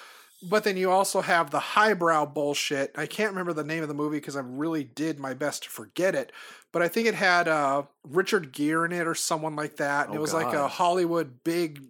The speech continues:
Speaker 1: production thing where they literally were only using it to say, "See, look, things like claymation can be used for adults and people that are auteurs, and we can tell actual stories
Speaker 2: Well,
Speaker 1: and
Speaker 2: it
Speaker 1: shit."
Speaker 2: can.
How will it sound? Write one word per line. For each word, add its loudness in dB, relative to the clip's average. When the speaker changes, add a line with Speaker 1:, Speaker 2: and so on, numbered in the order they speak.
Speaker 1:
production -2
thing -8
where 2
they 0
literally 2
were 0
only 0
using -2
it -2
to -4
say, 0
"See, -2
look, 0
things -4
like 0
claymation -2
can -10
be -2
used -2
for 0
adults -2
and -10
people -4
that 0
are 0
auteurs, -4
and -16
we -2
can -4
tell 0
actual -2
stories 0
Speaker 2:
Well, -12
Speaker 1:
and -12
Speaker 2:
it -4
Speaker 1:
shit." -8
Speaker 2:
can. -6